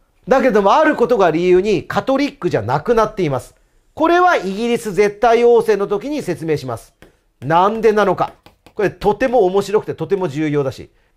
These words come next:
ぜひね、こういう系の学校に行ってる人は正しいことを知ってもらいたいなというふうに思っております。さあ、それではこっち行きます。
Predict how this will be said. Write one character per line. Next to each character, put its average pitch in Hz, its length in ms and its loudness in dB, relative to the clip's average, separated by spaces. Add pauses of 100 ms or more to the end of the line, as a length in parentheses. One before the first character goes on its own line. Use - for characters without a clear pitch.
ぜ 143 100 -6
ひ 135 100 -10
ね、 113 220 -10 (200)
こ 147 180 0
う 135 60 0
い 131 80 -2
う 127 80 -4
系 131 180 -4
の 123 120 -8
学 117 180 -6
校 123 100 -6
に 120 60 -8
行 120 60 -10
っ - 40 -20
て 131 60 -6
る 117 80 -4
人 180 160 -4
は 127 240 2 (160)
正 175 320 -6
し - 100 -12
い - 40 -8
こ 170 140 -6
と 202 100 -2
を 131 60 0
知 - 80 -8
っ - 40 -20
て 131 60 -10
も 104 100 -6
ら 90 80 -8
い - 20 -10
た 85 100 -12
い 87 40 -14
な 85 100 -16
と - 140 -20
い 107 80 -10
う - 20 -6
ふ 117 80 -8
う - 20 -4
に 107 80 -6
思 95 140 -8
っ - 40 -14
て - 80 -20
お - 20 -20
り - 40 -18
ま - 60 -18
す。 - 200 -20 (400)
さ 175 200 2
あ、 - 40 -2
そ 190 100 -2
れ 208 60 4
で 220 60 4
は 190 60 2
こ 151 80 -2
っ - 20 -8
ち 110 100 -14
行 90 60 -12
き - 20 -
ま 78 160 -12
す。 - 340 -20